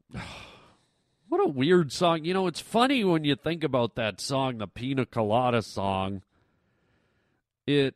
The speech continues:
it was at a time when if you wanted to have a promiscuous affair or you wanted to, like, get a, a message out to someone anonymously or you wanted to connect out there in the world,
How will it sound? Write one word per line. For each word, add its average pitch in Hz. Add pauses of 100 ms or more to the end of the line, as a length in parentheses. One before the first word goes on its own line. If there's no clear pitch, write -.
it 135
was 131
at 127
a 117
time 165
when 135
if 120
you 160
wanted 170
to 135
have 147
a 131
promiscuous 131
affair 160
or 139
you 135
wanted 131
to, 117
like, 110
get 139
a, 110
a 101
message 135
out 151
to 120
someone 131
anonymously 156
or 127
you 120
wanted 131
to 107 (680)
connect 135 (480)
out 156
there 165
in 165
the 147
world, 175